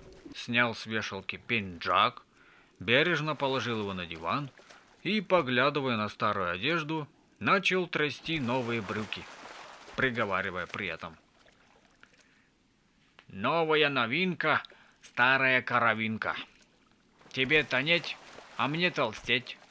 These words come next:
здороветь, хорошеть". И произнес так три раза. Надев брюки, он стал трясти пиджак.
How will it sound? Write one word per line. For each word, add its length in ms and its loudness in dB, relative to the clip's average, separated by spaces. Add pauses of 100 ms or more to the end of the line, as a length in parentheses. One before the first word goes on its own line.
(280)
здороветь, 880 0 (540)
хорошеть". 1300 -2 (1400)
И 180 2
произнес 840 0
так 200 -8
три 300 -4
раза. 360 -8 (1300)
Надев 440 0
брюки, 600 -6 (480)
он 240 0
стал 380 -2
трясти 480 -6
пиджак. 460 -6